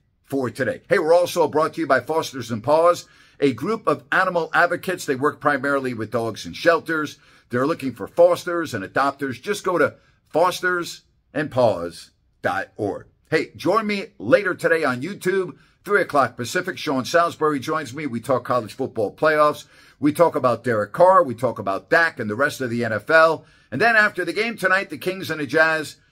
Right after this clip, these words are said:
it's the post-game show right here on YouTube. Hey, thank you so much for all of your support in twenty twenty-two. Happy New Year, everybody.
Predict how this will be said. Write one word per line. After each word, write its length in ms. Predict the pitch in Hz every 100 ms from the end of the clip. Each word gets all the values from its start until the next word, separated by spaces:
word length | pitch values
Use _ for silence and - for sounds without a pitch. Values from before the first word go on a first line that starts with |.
| _
it's 160 | 110 110
the 80 | 151
post-game 500 | 156 156 - 123 110
show 420 | - 117 110 107 _ _
right 220 | 117 135
here 380 | 120 113 90 - _ _
on 360 | 95 107 107 - _ -
YouTube. 520 | 107 110 - 110 - _ _ _ -
Hey, 240 | 170 - _ -
thank 280 | 196 226 196
you 260 | 196 175 -
so 360 | - - 214
much 260 | 196 147 -
for 120 | 131
all 180 | 151 160
of 140 | 131
your 140 | 120 104
support 580 | 120 110 156 175 175 _ _ _
in 160 | 127 117
twenty 360 | - 139 151 135
twenty-two. 800 | - 143 113 - 180 190 175 - _ _ _ -
Happy 580 | 160 180 196 202 175 _ _ _ 117
New 180 | 170 175
Year, 260 | 127 113
everybody. 600 | 110 107 101 123 131 120